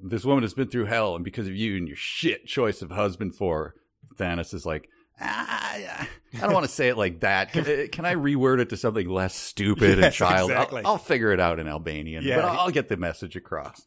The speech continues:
Speaker 2: Right, he is a, uh, a doctorate student, so he probably has a better, uh, vocabulary and, uh,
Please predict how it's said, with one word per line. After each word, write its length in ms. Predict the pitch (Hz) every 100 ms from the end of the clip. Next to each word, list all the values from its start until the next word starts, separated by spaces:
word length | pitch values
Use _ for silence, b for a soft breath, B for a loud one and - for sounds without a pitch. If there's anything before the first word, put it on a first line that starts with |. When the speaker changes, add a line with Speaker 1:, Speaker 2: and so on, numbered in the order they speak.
| _
Speaker 2:
Right, 280 | 180 196 127
he 120 | 151
is 120 | 185
a, 200 | 147 127
uh, 160 | 120 113
a 60 | 113
doctorate 520 | 117 131 151 139 113
student, 340 | - 123 104 95
so 140 | -
he 80 | 107
probably 280 | - - 107
has 120 | 110
a 60 | 104
better, 400 | 110 107 104 101
uh, 100 | 98
vocabulary 960 | 120 - 120 110 117 110 107 104 104
and, 240 | 101 98 95
uh, 220 | 95